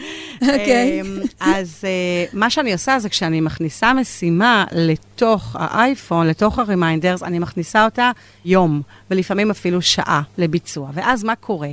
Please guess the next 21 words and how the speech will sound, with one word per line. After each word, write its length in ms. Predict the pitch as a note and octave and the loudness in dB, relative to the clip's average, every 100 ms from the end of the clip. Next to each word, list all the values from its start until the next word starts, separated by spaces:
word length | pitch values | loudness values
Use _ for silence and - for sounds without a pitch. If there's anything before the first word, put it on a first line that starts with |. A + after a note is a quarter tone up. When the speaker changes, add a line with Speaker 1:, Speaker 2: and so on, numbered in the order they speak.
| - - - - | -10 -16 -10 -4
Speaker 1:
הכנסתי 460 | C#4+ E4+ F#4 - C#4+ | -4 0 0 0 -2
כל 180 | B3 | 0
מיני 240 | A#3 G#3 G3 | 0 0 -2
משימות 600 | F3 - F3+ A3+ A#3 G3+ | -2 -2 0 2 2 2
עם 100 | F3+ | 0
יום 160 | F#3+ E3+ | 0 -2
ושעה, 460 | D#3+ - - C#4+ | -6 -4 -2 0
אני 140 | A#3+ G3 | 0 -4
קמה 180 | - F4+ G4+ E4 | 0 0 2 0
בבוקר 340 | D4+ D#4+ D#4 | 0 0 0
ביום, 380 | G#3+ G3 A#3 A3 | 2 2 4 2
איזה 200 | G3+ G#3 | 0 -2
יום 120 | B3+ | -2
היום? 280 | C4 C#4 C#4 | 2 2 2
נדמה 320 | G#3 F#3 F3 | 2 0 -2
לי 120 | G#3 G#3 | -2 0
שני, 280 | - F3+ | 0 2
Speaker 2:
שני, 160 | G3 C#4+ | 2 2
Speaker 1:
של-, 140 | - - | 0 -8
Speaker 2:
כן. 300 | F#3+ - - | -16 -10 -8
Speaker 1:
של-, 60 | - | -8